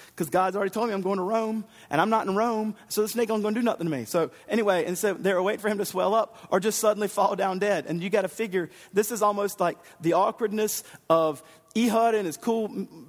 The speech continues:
roof chamber in Judges three, we'll get to that one day, uh, when they were waiting for him to swell up. They were waiting, and they were waiting, and they were waiting, and nothing ever happened. And like, "Man, he's not gonna fall down dead." Well, all right, we're gonna change our mind then.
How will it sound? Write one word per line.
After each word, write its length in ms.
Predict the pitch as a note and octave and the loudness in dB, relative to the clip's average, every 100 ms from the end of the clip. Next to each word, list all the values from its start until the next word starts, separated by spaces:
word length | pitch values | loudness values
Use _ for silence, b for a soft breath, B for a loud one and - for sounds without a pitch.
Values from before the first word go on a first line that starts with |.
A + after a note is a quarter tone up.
| - | -14
roof 300 | F#3+ A3+ G#3 | -4 -2 -2
chamber 360 | A#3+ A3+ G3+ E3+ | 0 0 0 -2
in 100 | D#3+ | 0
Judges 300 | G3 E3+ - | -2 -2 -4
three, 180 | G3 | -2
we'll 120 | D3+ D#3+ | -2 -4
get 120 | - | -2
to 60 | D3+ | -2
that 120 | C#3+ | -2
one 140 | C#3 | -4
day, 220 | B2+ B2 - B - | -4 -6 -10 B 0
uh, 160 | D3+ | 0
when 160 | E3+ F3 | 0 0
they 100 | F3+ | 0
were 120 | F3 | 0
waiting 280 | E3+ G#3+ - | 0 0 -2
for 140 | - | -4
him 160 | F#3+ F3+ | -2 -2
to 60 | |
swell 280 | E3+ F#3 F3+ | -4 0 2
up. 160 | G3+ E3 | 0 0
They 120 | G#3 | 0
were 100 | G3+ | 2
waiting, 420 | G3 G#3+ A#3+ A3 B B B | 0 0 -4 -8 B B B
and 140 | C#3+ | -2
they 80 | E3+ | 2
were 120 | F3 | 2
waiting, 520 | E3 F#3+ A3 A#3 A3 G#3+ B - | 2 0 0 -2 -6 -8 B -6
and 140 | D3+ | -2
they 80 | D3+ | 0
were 120 | C#3+ | 0
waiting, 460 | D#3+ G#3 A#3 A#3 - | 0 0 -2 -4 -2
and 200 | E3+ E3+ | -2 -2
nothing 280 | G#3+ A3+ | -2 -2
ever 180 | A3 G#3 | -2 -2
happened. 380 | G3 A3+ A3 F3 | -4 -4 -6 -6
And 60 | E3+ | -4
like, 160 | D#3+ | -4
"Man, 160 | G#3+ A3+ | -4 -4
he's 140 | B3 | -4
not 160 | A3+ - | -4 -2
gonna 140 | G#3+ | -2
fall 240 | - G3 G3+ | 0 -2 0
down 220 | G#3+ G#3 | -2 -2
dead." 320 | A#3+ F#3 C3 - B | -2 -2 -6 -14 B
Well, 280 | F#3 A3 - - - _ b b _ _ _ _ | 2 4 2 -6 -20 _ b b _ _ _ _
all 80 | D#3 | 2
right, 140 | E3 | 4
we're 60 | F3+ | 2
gonna 120 | G3+ | 0
change 260 | - F#3+ F3 | 0 -2 0
our 60 | |
mind 260 | F3 D3 C3 | 0 0 -2
then. 220 | A2+ G2 | -6 -10